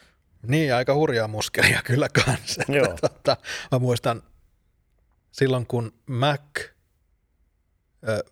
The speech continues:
Speaker 1: kolme G, G kolme Macit siis tuli,
Speaker 2: Juu.
Speaker 1: nää pöytäkoneet, niin ni-, ne katsottiin olevan U S A:n, ö, tota, hallinto luokitteli ne supertietokoneiksi.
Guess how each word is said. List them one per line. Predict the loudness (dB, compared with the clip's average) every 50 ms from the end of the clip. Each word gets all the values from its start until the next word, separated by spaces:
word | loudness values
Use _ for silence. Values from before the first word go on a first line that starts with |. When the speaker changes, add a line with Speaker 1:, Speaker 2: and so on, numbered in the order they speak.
| -16 -18 -16 -12 -2
Speaker 1:
kolme | 4 4 4 4 4 0 -4 -4
G, | -2 0 0 0 0 0 -4 -6 -10 -10 -2 0
G | 2 2 2 2
kolme | 2 0 0 0 -2 -6
Macit | -8 -8 -10 -10 -8 -10 -10 -10
siis | -10 -12 -10 -10 -10
tuli, | -8 -8 -6 -4 -4 -4 -6 -6 -12 _ _ _ _ _ _ _ _ -6 -4
Speaker 2:
Juu. | -4 -4 -4 -6 _ _
Speaker 1:
nää | -10 -8 -6
pöytäkoneet, | -4 -2 -2 -2 -2 -4 -4 -6 -8 -8 -8 -10 -8
niin | -8 -8 -6 -6
ni-, | -6 -4
ne | -4 -2
katsottiin | 0 0 0 -2 -2 -10 -8 -6 -4 -4 -4 -4
olevan | -4 -4 -2 -2 -2 -4 -4 -8 _ _ -20 -20 -20 -20 -8 0 4
U | 4 4 4
S | 4 2 0
A:n, | -2 -2 -2 -6 -10 _ _ _ -8 -8
ö, | -6 -6 -6 -10 -12 -14 _ -16 -14 -14 -10
tota, | -8 -6 -4 -2 -2 -2 -2 -6 _ _ _ _ _ _ _ -14 -14 -12 -4
hallinto | 0 0 2 2 2 0 -2 0 0 -2 -2 _ _ _ _ _ _ _ _ _ _ _ _ -2
luokitteli | 2 2 2 2 0 -4 -4 -4 -4 -2 -2
ne | -2 0
supertietokoneiksi. | 4 4 4 6 4 2 2 2 -2 0 0 0 -2 -4 -6 -6 -6 -6 -6 -6 -8 -6 -2 0 0